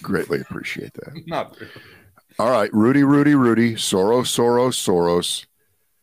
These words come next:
Speaker 1: Um, uh, David Penny is the new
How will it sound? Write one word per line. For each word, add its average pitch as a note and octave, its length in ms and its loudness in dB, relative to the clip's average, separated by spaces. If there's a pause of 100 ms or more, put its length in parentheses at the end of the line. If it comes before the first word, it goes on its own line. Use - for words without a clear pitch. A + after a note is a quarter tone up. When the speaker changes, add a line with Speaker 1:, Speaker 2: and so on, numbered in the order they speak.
(540)
Speaker 1:
Um, - 680 -8 (1200)
uh, F2+ 160 -4 (800)
David G#2 380 -2
Penny G#2+ 280 0
is G2 160 -2
the F2 80 -4
new G2+ 420 2